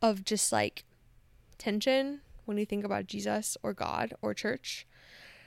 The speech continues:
there's probably unforgiveness there. I feel a lot of unforgiveness, or when I have unforgiveness, I feel it in my gut a lot, kind of like a twisty knot feeling. That's usually a sign that there is unforgiveness,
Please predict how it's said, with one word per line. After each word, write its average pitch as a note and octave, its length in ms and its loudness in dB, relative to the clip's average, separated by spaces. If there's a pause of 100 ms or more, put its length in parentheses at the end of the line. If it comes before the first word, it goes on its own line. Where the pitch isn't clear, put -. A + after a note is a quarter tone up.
(520)
there's B3+ 180 6
probably B3 500 10
unforgiveness G#3 800 2
there. - 340 0
I A#3+ 220 12
feel D#4+ 200 8
a D4+ 60 10
lot C4+ 140 12
of A#3+ 80 8
unforgiveness, G#3+ 840 4 (280)
or A#3+ 100 10
when A3+ 100 8
I G3+ 60 10
have B3+ 340 8
unforgiveness, A3 680 4
I G#3+ 100 2
feel A3 260 2
it - 100 2
in G#3+ 120 2
my G3 280 2
gut - 320 2
a C4 80 4
lot, D4 480 6
kind A#3+ 160 0
of A3+ 80 2
like A3+ 200 2
a A3+ 100 0
twisty - 580 0
knot G3 440 2 (120)
feeling. C#4 600 4 (720)
That's B3 300 10
usually C4 320 8
a B3 40 4
sign G#3+ 320 4
that G#3+ 120 0
there G3+ 140 2
is - 180 2
unforgiveness, A3+ 1080 2